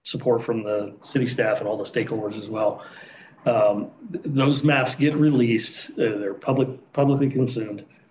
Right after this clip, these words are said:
That gives the community an opportunity to review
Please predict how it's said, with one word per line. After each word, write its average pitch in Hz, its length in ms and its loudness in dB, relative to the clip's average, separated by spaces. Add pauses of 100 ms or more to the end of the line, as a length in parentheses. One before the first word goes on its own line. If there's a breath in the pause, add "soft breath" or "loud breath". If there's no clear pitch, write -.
(320 soft breath)
That 123 240 0
gives 127 360 2
the 117 80 0
community 127 560 4
an 113 60 4
opportunity 120 720 2
to 117 140 -4
review 127 880 0